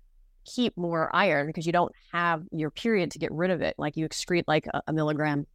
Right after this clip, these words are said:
uh, per day. And, you know, technically you,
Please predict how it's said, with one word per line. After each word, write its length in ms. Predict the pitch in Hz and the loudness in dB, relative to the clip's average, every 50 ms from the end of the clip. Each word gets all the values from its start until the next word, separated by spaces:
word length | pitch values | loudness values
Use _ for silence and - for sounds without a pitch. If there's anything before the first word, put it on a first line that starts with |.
| - - _ - | -20 -20 _ -8
uh, 200 | 147 143 143 - | -6 -4 -4 -4
per 220 | - - 165 151 | -4 -4 -2 0
day. 320 | 143 143 - - - - - - _ _ _ _ - - _ - | 2 2 2 0 0 -4 -8 -12 _ _ _ _ -20 -20 _ -8
And, 380 | 143 143 143 139 139 139 151 - - - | -4 -4 -2 -2 -4 -4 -6 -8 -8 -6
you 100 | 165 156 | -6 -4
know, 140 | 147 143 - | -4 -6 -6
technically 720 | - - 285 262 226 214 196 165 185 185 170 170 175 170 | -4 -2 -2 0 2 2 2 2 2 2 2 2 0 0
you, 180 | 170 175 170 | -2 -4 -4